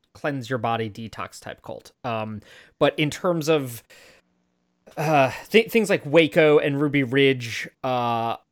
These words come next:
are much, are, are more right-wing, white nationalist, uh, Christian identity type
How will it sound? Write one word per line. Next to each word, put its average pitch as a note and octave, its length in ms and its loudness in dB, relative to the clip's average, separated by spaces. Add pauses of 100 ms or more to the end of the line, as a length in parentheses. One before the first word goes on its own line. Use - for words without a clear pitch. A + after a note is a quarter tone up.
are C3 240 0
much, B2+ 460 -2 (280)
are, A#2+ 440 -2
are A2+ 280 -2
more A#2 680 -2 (1500)
right-wing, C3 1040 -2
white A#2+ 300 -4
nationalist, A#2 760 -8 (1120)
uh, G#2+ 580 -6 (460)
Christian - 380 -4
identity A2 460 -4
type G#2 320 -10